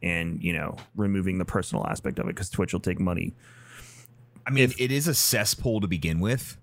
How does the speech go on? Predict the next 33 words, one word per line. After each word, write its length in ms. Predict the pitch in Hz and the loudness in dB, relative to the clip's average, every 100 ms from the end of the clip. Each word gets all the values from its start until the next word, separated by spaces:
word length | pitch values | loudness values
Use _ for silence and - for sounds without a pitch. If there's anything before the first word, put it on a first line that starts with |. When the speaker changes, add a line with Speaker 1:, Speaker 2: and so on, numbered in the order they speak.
| - | 0
Speaker 1:
Yeah, 180 | 104 87 | 2 2
I 80 | |
mean, 140 | 107 127 | 2 2
if 80 | 120 | 4
Ace 240 | 131 143 - | 2 2 2
Hardware 440 | 135 127 113 107 | 2 4 4 4
was 140 | 107 | 2
like, 120 | 107 107 | 0 2
"Twitch 280 | 233 - | 2 2
will 80 | 117 | 2
give 180 | 113 123 | 2 2
you 320 | 120 117 117 135 | 4 4 2 0
X 180 | 131 139 | -2 0
amount 200 | 135 127 | 0 2
of 40 | |
dollars, 600 | 143 113 95 92 104 - | 4 4 4 2 -2 -4
and, 240 | 120 110 107 | 0 2 4
you 60 | |
know, 120 | 107 95 | 2 2
we're 120 | 98 | 2
gonna 100 | 98 | 2
set 160 | 117 | 2
up 80 | 98 | 0
our 60 | 95 | 2
Speaker 2:
You 40 | |
Speaker 1:
Twitch 100 | - | 4
Speaker 2:
bet 120 | 135 - | 4 4
your 100 | - | 4
Speaker 1:
channel." 140 | 127 | 4
Speaker 2:
ass 120 | 117 | 2
I'm 140 | 110 107 | 0 0
s-, 100 | - | -2
fucking 520 | - 113 110 104 | 0 0 2 0